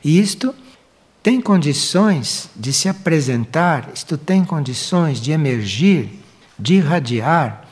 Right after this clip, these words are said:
de uma forma muito maior e muito mais ampla.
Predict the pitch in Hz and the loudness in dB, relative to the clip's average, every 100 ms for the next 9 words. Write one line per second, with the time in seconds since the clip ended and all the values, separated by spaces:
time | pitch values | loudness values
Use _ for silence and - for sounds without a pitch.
0 | - - 175 233 170 - 160 165 139 131 | -18 -4 0 2 0 0 -2 0 0 2
1 | 180 202 190 131 101 104 131 143 127 123 | 2 2 0 -4 -4 -4 -4 -4 -6 -4
2 | 131 170 170 139 139 131 95 92 80 - | -2 -2 -2 -4 -2 -2 -2 -4 -6 -12
3 | - | -18